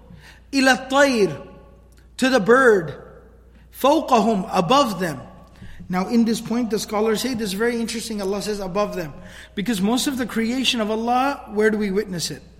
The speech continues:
On the ground. Ground and water.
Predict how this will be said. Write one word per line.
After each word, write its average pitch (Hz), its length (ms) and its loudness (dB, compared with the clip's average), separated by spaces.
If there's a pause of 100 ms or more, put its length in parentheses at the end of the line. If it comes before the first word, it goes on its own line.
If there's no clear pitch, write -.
(360)
On 170 120 -6
the 214 60 -6
ground. 269 360 -10 (600)
Ground 185 320 -2
and 202 160 -4
water. 247 300 -6